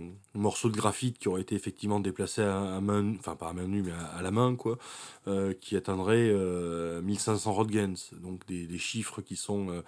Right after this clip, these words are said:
même pas théoriquement, euh, véritablement possibles, euh, d'y survivre en théorie. Enfin bon.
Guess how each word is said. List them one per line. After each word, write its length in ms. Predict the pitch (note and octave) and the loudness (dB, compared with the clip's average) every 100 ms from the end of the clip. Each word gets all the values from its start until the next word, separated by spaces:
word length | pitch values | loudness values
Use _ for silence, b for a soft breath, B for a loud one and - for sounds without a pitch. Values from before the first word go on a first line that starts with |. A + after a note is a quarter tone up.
| B B B B - F2+ | B B B B -14 -6
même 260 | F2+ A2+ A2+ | 4 6 6
pas 140 | B2+ | 4
théoriquement, 760 | B2 A#2+ G#2+ A2+ - A2 A#2 A#2 G#2+ | 6 8 8 6 4 6 6 4 4
euh, 200 | G2+ F#2+ | 2 0
véritablement 500 | F#2 F#2+ G2 G2+ G2+ | 0 -2 0 2 2
possibles, 540 | G2+ G#2+ - A#2+ G#2+ G2 | 2 0 0 0 2 2
euh, 580 | F2+ E2+ E2+ F2 F2+ G2 F#2+ F2+ F2 G2 | 0 -2 -4 -6 -8 -10 -12 -14 -14 -10
d'y 80 | - | -2
survivre 340 | - A2 A2 F#2 | 2 4 4 2
en 40 | |
théorie. 380 | A2 G#2+ G#2 F2+ | 4 6 4 2
Enfin 140 | - | -6
bon. 80 | F2+ | -12